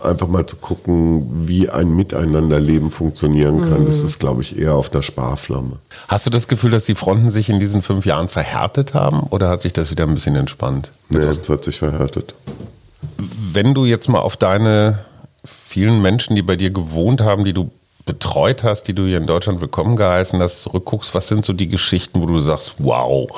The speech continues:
Speaker 3: die beeindrucken mich wirklich“?
Speaker 1: Ja,
Speaker 3: Wir haben
Speaker 1: unsere
Speaker 3: Zeit.
Speaker 1: unsere Intention ist ja zu sagen, wir machen die Türen auf, durchgehen musst du selber.
Speaker 3: Mhm.
Speaker 1: Also wir haben so Guidelines, wo wir sagen, keine Diskriminierung gegen wen auch immer, keine Gewalt, das sind so. Und wenn du das machst, dann gibt's die gelbe Karte. Und wenn du es nochmal machst, gibt's die rote Karte. Und wir unterstützen dich nicht mehr.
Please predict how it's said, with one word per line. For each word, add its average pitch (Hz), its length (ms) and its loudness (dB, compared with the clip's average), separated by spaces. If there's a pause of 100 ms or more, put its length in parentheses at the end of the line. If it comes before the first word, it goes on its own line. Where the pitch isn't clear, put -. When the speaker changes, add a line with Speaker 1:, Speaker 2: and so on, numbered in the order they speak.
(400)
Speaker 3:
die - 60 2
beeindrucken 73 720 0
mich 69 260 -2
wirklich“? 57 520 -2 (500)
Speaker 1:
Ja, 90 60 2
Speaker 3:
Wir - 20 4
haben - 80 2 (140)
Speaker 1:
unsere - 60 -2
Speaker 3:
Zeit. 143 300 0 (500)
Speaker 1:
unsere 170 340 2
Intention 151 840 2
ist 160 220 2
ja 151 120 0
zu 143 140 -6
sagen, 127 520 0 (400)
wir 120 140 2
machen 127 260 2
die 104 100 -4
Türen 160 360 0
auf, 117 200 2
durchgehen 127 420 0
musst 123 220 0
du 117 80 0
selber. 78 580 2
Speaker 3:
Mhm. 98 120 -4
Speaker 1:
Also 120 140 2
wir 104 80 2
haben 101 100 0
so 80 100 -2
Guidelines, 135 680 2
wo 117 60 -2
wir 113 120 2
sagen, 98 480 0
keine 101 300 0
Diskriminierung 87 680 0
gegen 80 240 0
wen 76 180 2
auch 65 180 -2
immer, 160 380 2
keine 78 320 0
Gewalt, 120 440 2
das 139 140 -2
sind 120 140 -2
so. 101 260 2
Und 90 140 0
wenn 95 120 2
du 90 80 0
das 85 200 -2
machst, 147 260 0
dann 113 100 0
gibt's 92 140 -4
die 92 80 -6
gelbe 73 260 0
Karte. 113 380 0
Und 95 80 -2
wenn 80 80 0
du 76 60 2
es 71 100 -4
nochmal 92 220 2
machst, 82 200 -2
gibt's 80 160 -6
die 87 60 -6
rote 87 240 0
Karte. 87 300 0
Und 90 100 -2
wir 131 80 4
unterstützen 135 580 0
dich - 200 -4
nicht - 220 -14
mehr. - 100 -16